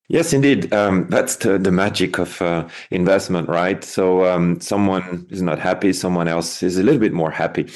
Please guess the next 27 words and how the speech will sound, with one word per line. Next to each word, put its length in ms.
So 380
if 240
you 80
do 140
investments 580
today, 720
um, 600
the 100
world 320
is 120
more 200
or 40
less 200
your 180
oyster. 500
I, 100
I 140
wouldn't 340
go 240
that 180
far 240
as 120
saying 200
it's, 180
it's 200
exceptional, 640
but 260